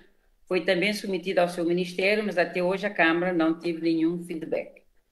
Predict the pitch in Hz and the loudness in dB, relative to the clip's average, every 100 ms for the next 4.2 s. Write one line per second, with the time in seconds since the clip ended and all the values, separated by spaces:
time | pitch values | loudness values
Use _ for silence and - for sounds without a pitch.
0 | _ - 165 202 220 226 240 208 190 175 | _ -8 -6 -2 -4 -2 0 0 0 -2
1 | 175 196 185 170 165 160 - - - - | -2 -4 -4 0 0 0 -10 -18 -16 -14
2 | - 190 240 262 - - _ 170 185 175 | -6 -4 -4 -6 -12 -16 _ -8 -4 -2
3 | 180 185 175 - 170 170 170 - 165 170 | 0 -2 -2 -2 -2 -2 -10 -6 2 4
4 | 156 | 4